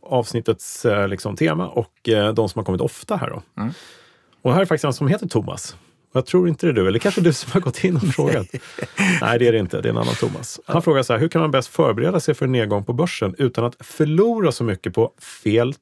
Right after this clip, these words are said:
Speaker 1: timing?
Speaker 2: Mm.
Speaker 1: Och
Speaker 2: Det är en
Speaker 1: det
Speaker 2: jättebra fråga.
Speaker 1: Ja, det är det ju.
Speaker 2: Mm.
Speaker 1: Och finns ju kanske inget superenkelt svar, men det finns ju saker man kan göra.
Speaker 2: Precis. Jag förmodar att, eh, Thomas här undrar,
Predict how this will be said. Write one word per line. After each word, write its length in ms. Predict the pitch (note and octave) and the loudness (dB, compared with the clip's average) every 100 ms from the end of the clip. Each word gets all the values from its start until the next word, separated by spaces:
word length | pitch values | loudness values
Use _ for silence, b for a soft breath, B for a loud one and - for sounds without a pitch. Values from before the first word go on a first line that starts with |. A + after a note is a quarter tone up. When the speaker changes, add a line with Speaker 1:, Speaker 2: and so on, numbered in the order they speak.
| - - | -16 -14
Speaker 1:
timing? 320 | - - G2 - G#2 _ _ | -10 -8 -8 -10 -16 _ _
Speaker 2:
Mm. 120 | E2+ D#2+ F2 A2 B B B B | -14 -12 -12 -14 B B B B
Speaker 1:
Och 100 | B2+ | -2
Speaker 2:
Det 60 | C#3+ | 2
är 20 | |
en 60 | |
Speaker 1:
det 80 | G3 | 2
Speaker 2:
jättebra 260 | - C3+ G3+ | 2 0 0
fråga. 280 | D3 G2 A2 | -2 -6 -4
Speaker 1:
Ja, 120 | A#2+ | -2
det 140 | F3 A3+ | 0 -2
är 100 | - | -4
det 60 | |
ju. 80 | F2 | -6
Speaker 2:
Mm. 260 | - A2+ B2+ | -4 -4 -2
Speaker 1:
Och 380 | B2+ B2 B2+ - - _ | 0 2 2 -2 -8 _
finns 300 | - C#3 B2 | -10 -6 -4
ju 40 | B2+ | -2
kanske 240 | C3 C3 | -2 0
inget 160 | A#2 - _ - | -4 -6 _ -18
superenkelt 1080 | - - - G3 F#2 _ C#3+ G3+ A#3+ E3 - | -12 -10 -2 -2 -2 _ -2 0 -2 -4 -4
svar, 200 | - - | -4 -4
men 100 | - | -6
det 60 | |
finns 220 | - A#2+ | -6 -6
ju 40 | A#2 | -4
saker 240 | A2+ - | -6 -4
man 100 | - | -8
kan 200 | - F#3+ | -4 -4
göra. 220 | G3 - - - | -4 -6 -10 -14
Speaker 2:
Precis. 340 | - - - | -16 -12 -6
Jag 100 | C#3 | -2
förmodar 600 | - E3+ F3+ B3 D4 G#3+ | 0 4 4 4 0 0
att, 260 | D#3+ C3 - | 0 -2 -2
eh, 140 | C3+ | -4
Thomas 400 | B2+ C3 B2 A#2 | -2 -2 -2 -4
här 260 | A#2 A2+ A2 | -4 -4 -4
undrar, 480 | - A2+ A#2 A2 | -2 -2 -2 -4